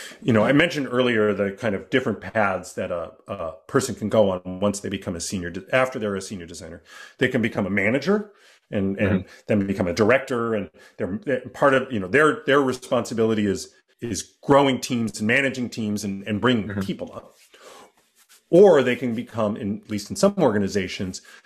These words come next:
Speaker 1: more and more senior individual contributor, um, a lead designer or a principal designer, and then in some organizations, they call the most senior one a design architect.
Speaker 2: Mm-hmm.
Speaker 1: And so if you think about that leadership path,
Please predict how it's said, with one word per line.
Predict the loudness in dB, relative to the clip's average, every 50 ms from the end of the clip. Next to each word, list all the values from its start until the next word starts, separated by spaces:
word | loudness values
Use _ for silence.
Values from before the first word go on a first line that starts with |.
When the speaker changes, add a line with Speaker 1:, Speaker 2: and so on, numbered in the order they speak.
| -20 -20 -16 -6
Speaker 1:
more | 0 2 6 6 8 8 8
and | 6
more | 6 4 4 2
senior | 0 -2 0 2 2 2 2 0 0
individual | 0 0 2 2 2 2 0 -2 -2 -4
contributor, | -6 -8 -8 -6 -2 0 0 0 0 -2 -8 -12 -20 _ -20 -20 -20 -20 -20 -8 -6
um, | -6 -6 -6 -8 -6 _
a | 0 2
lead | 4 4 4 4 4 2
designer | 0 0 0 2 0 0 0 -2 -2 -2
or | -2 -4
a | -4 -4
principal | -2 -2 0 0 0 -2 -2 -2 -2
designer, | -2 0 2 4 4 4 4 4 2 2 2
and | 2 0
then | 0 -2
in | -2 -4 -8 -10 _ -6
some | -4 0 0
organizations, | 2 2 2 2 2 2 2 2 0 0 -2 -4 -4
they | -4 -6
call | -4 -4 -4
the | -4 -2
most | -4 -4 -4 -6 -6 -2
senior | 0 0 2
one | 2 0 -2
a | -2
design | 0 0 0 0 0 0 -2 -4
architect. | -4 -6 -6 -6 -10 -12 -10 -14 -16 -16 -18 -20 _ _ -10
Speaker 2:
Mm-hmm. | -6 -4 -4 -4 -6 -8 -12 -16 -18 -18 -18 -18 -4 0 0
Speaker 1:
And | 2 2
so | 4 6 6 6 4 2
if | -4 -6 -6
you | -6
think | -4 -4 -4 -2
about | 0 0 0 0 0 -2
that | -4 -6 -4 -2
leadership | -2 0 2 0 0 0 -4 -6 -8 -8 -12
path, | -18 -14 -12 -10 -8 -8 -10 -12 -14 -18 -20 -20